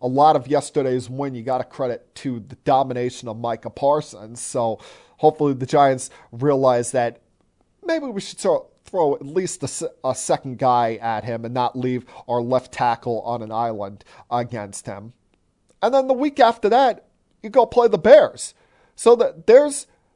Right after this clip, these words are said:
at least a chance for the Giants at minimum. At minimum, we should be sitting here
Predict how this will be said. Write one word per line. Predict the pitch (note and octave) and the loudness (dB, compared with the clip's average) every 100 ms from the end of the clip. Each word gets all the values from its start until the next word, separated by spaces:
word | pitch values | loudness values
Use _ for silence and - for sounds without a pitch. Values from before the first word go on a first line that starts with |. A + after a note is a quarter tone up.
| _ _ - | _ _ -4
at | B3 | -2
least | D#4 - | -2 -2
a | A3 | -6
chance | - C#4 B3 - | -6 -2 -2 -4
for | - G#3+ | -2 -2
the | G3 | 0
Giants | - G3+ G#3+ G#3 - - _ _ | -2 -2 -2 -4 -10 -16 _ _
at | G#3+ B3+ - | 2 2 0
minimum. | D#3 D#3 F#3 C4 C#4+ D#3 G#2 _ _ _ - | -12 -10 -2 0 0 -4 -8 _ _ _ 2
At | G#3 - | 2 0
minimum, | F3+ C4+ C#4 G3+ F3 E3 | -2 0 0 -2 -4 -6
we | G3+ | -8
should | - G3 | -8 -10
be | G3 | -10
sitting | - G3 F3 | -6 -6 -4
here | E3 D3 | -4 -4